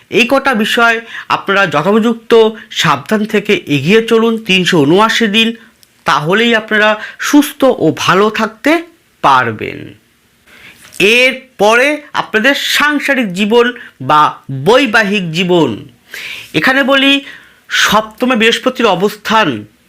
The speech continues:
ভীষণ ভালো বিবাহের জন্য, অর্থাৎ দ্বিতীয় পতি ও পঞ্চম পতি সপ্তমে প্রবেশ করছে পয়লা মে। তিনশো ঊনআশি দিনের ভিতর আপনার বিবাহ কিন্তু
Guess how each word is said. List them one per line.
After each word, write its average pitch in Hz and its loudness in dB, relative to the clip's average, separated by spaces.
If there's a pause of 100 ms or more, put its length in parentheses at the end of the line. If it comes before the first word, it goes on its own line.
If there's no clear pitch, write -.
(200)
ভীষণ 285 2
ভালো 262 0 (160)
বিবাহের 190 0 (100)
জন্য, 104 -8 (2500)
অর্থাৎ 240 -2
দ্বিতীয় 208 0
পতি 269 -2
ও 269 0
পঞ্চম 180 0
পতি 247 -2
সপ্তমে 208 -2
প্রবেশ 202 2
করছে 117 -4 (440)
পয়লা 170 2
মে। 123 -6 (440)
তিনশো 277 2
ঊনআশি 254 2
দিনের 196 0
ভিতর 190 2 (280)
আপনার 165 -2
বিবাহ 214 0
কিন্তু 240 0